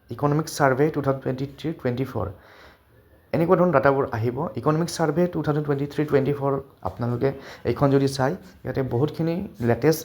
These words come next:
ইকনমিক ডাটা পাব। আৰু এইখন পাবৰ কাৰণে আপোনালোকে আমাৰ অসম চৰকাৰৰ যিটো ইকনমিক্স এণ্ড ষ্টেটিষ্ট-, ষ্টেটিষ্টিক্স ডিপাৰ্টমেণ্ট আছে, অৰ্থনীতি আৰু পৰিসংখ্যা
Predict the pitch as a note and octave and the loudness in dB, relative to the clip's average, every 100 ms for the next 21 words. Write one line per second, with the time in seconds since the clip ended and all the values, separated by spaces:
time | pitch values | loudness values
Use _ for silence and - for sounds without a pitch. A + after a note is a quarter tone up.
0 | - C3+ C3 C3 A#2+ C3+ - G#2 C3 F3+ | -4 0 0 0 0 -2 -2 -4 -4 -8
1 | - - - A2+ A#2+ D3 D3+ C3+ C#3 C#3+ | -14 -20 -4 0 0 0 2 2 2 0
2 | C#3+ B2 C3+ B2+ C3 C#3+ - - - - | -2 -4 -6 -6 -6 -8 -12 -20 -20 -14
3 | - A#2 A#2 A#2+ - - - - - C#3 | -6 -2 0 0 -4 -10 -20 -8 -4 -2
4 | C3+ C#3 C3 C3 C#3 G3 - - - - | 2 2 2 0 0 -2 -12 -20 -20 -14
5 | - B2+ - A2 C#3 C#3+ D#3+ D#3+ - C#3 | -8 -6 -6 -4 0 0 0 -4 -4 -2
6 | A2 - - - D3 D3 C#3+ - - - | -2 -8 -14 -4 0 0 -2 -6 -16 -12
7 | B2 - D3 D3 - - - A#2+ B2 C3 | -6 -2 0 0 -4 -10 -2 2 2 2
8 | C3 C#3+ A3 C4+ A2+ - C3 C3+ C#3 C3 | 0 -2 -4 -2 -4 0 0 2 2 2
9 | B2+ B2+ B2 | 2 0 -2